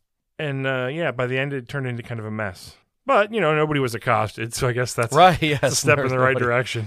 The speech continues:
Speaker 2: <laughs> They didn't have to call the L A P D.
Speaker 1: You know, it's, uh, o-, obviously Eddie Murphy in his speech, you know, made the joke about,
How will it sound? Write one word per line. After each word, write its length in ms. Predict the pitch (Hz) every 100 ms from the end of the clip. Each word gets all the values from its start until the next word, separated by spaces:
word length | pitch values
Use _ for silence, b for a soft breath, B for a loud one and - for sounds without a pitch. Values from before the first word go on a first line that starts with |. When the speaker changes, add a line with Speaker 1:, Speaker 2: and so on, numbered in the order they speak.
| -
Speaker 2:
<laughs> 1200 | 151 131 - 120 - 113 - 120 - 190 - -
They 120 | 135 131
didn't 300 | - 147 131
have 100 | 139
to 80 | 127
call 280 | - 117
the 120 | 113 110
L 160 | 101
A 100 | 101
P 160 | - 104
D. 260 | 98 95 - B B B B
Speaker 1:
You 80 | 190
know, 160 | 147
it's, 260 | 135 - 143
uh, 380 | 127 113 107 98
o-, 440 | - _ _ - 135
obviously 420 | 127 127 117 123
Eddie 120 | 117
Murphy 360 | 110 110 104 110
in 80 | 104
his 140 | 104
speech, 540 | - 110 107 - - 110 - 98
you 80 |
know, 100 | 104
made 320 | 98 98 95 98
the 180 | 98 92
joke 480 | 98 95 87 - -
about, 520 | 90 87 85 -